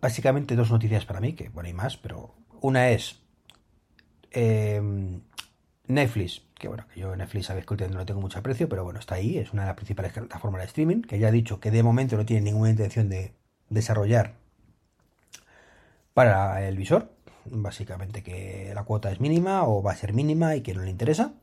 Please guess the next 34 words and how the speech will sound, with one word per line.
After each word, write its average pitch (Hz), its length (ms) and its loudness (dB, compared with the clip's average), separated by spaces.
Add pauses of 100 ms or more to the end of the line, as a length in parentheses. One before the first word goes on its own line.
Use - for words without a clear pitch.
(1000)
que 104 100 -4
es 95 80 -6
básicamente 104 520 -4
lo 101 120 -6
que 98 80 -6
ya 98 80 -4
he - 20 -8
comentado 95 320 -8
alguna 92 240 -10
vez, 156 220 4
¿no? 160 180 -2
Que, 92 400 -8 (640)
que 117 100 0
por 113 140 2
mucho 131 440 2
que 117 120 4
mole 117 160 6
el 110 80 6
visor, 165 420 4 (920)
ese 123 240 0
precio 123 340 2
hace 117 240 0
que, 98 400 -6
que 107 120 -2
el 101 140 -4
porcent-, 101 440 -4
el 110 120 0
potencial 110 640 0
de 113 500 4
comprador, 117 500 4 (680)
eh, 101 420 -6
sea 113 220 4
muy 117 200 6
pequeñito 156 540 2